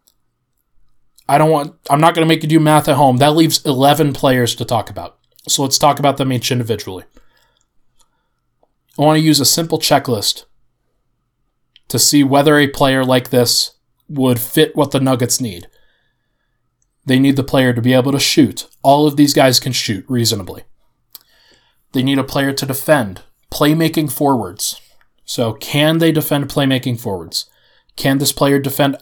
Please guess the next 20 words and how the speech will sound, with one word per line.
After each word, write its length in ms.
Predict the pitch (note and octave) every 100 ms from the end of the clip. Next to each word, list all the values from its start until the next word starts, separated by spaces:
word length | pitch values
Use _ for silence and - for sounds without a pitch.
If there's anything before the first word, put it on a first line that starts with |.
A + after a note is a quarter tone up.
| -
other 220 | D#3+ D#3+
positions 600 | D#3+ C#3 D3+ - D3 C3
as 140 | A#2+
well? 440 | B2+ G3 A2 - - _ _ _ _ -
Because 580 | B2+ C#3+ C3 B2 - -
Michael 280 | D3 D3
Porter 240 | - D#3+ D3
Junior 440 | C3 D#3 F3 F#3
and 300 | E3 B2 A2+ _ _
Nikola 320 | C#3+ - D#3
Jokic 600 | D3 D3+ D3+ E3 E3 -
and, 160 | A2+ G#2+ - _ _ _ _ _ _ -
uh, 340 | C3 A#2 A2 - -
Jamal 300 | C#3 D3+ D3+
Murray, 360 | D3+ E3 E3
they're 220 | D#3 C#3+
not 260 | C#3+ E3+ C#3+
great 360 | C3+ C3 D#3+ D#3+
defenders. 520 | D3 D3+ B2 G2 -
Like, 200 | C3